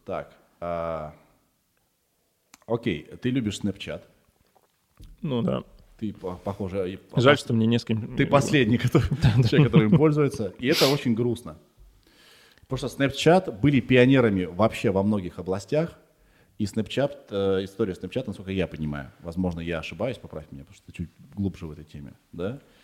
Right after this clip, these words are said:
Speaker 1: История Snapchat — это как раз, вот как раз, э, о, о том, что интернет — это дикий запад. Ты можешь придумать какую-то инновацию, но тебя ограбили. Ты можешь придумать слоган «Новая визуальная культура», а кто-то другой его использует и говорит: «Это я, это мое», да?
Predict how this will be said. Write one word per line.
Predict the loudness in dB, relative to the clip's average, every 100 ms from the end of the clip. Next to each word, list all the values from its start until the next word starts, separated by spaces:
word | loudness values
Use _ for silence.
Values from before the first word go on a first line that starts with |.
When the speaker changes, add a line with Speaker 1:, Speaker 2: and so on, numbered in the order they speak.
| _ _ -16
Speaker 1:
История | -4 -2 -2
Snapchat — | -4 -6 -4 -4
это | -6
как | -8
раз, | -6 -6
вот | -8
как | -10 -6
раз, | -6 -8 -12
э, |
о, | -8 -6 -6 -8 -12 -10 -10
о |
том, | -6 -4 -6
что | -6 -6 -4 -2 -2 -2 -4 -6 -8
интернет — | -8 -6 -4 -4 -4
это | -8
дикий | -8 -10 -4
запад. | -4 -4 -10 _ _ _ _
Ты | 0
можешь | 2 2 -2 -16 _ -4
придумать | -2 -2 -4
какую-то | -6 -4
инновацию, | -2 0 0 -2 -8 -14
но | -14
тебя | -6 -2 -2
ограбили. | -4 -6 -2 -2 -4 -12 -18 _ _ _
Ты | -2
можешь | -2 -4
придумать | -6 -2 -2 -2
слоган | -2 -2 0 -2
«Новая | -2 0 -2
визуальная | -2 0 0 -2
культура», | -6 -2 2 2 -2
а | -12
кто-то | -12 -8
другой | -4 -2
его | 0 -2
использует | -4 -2 -2 -2
и | -4
говорит: | -4
«Это | -4 -4
я, | -4 -4 -4
это | 0
мое», | 0 2 4 4 4 -4 -20 _ _ 2
да? | 4 4 2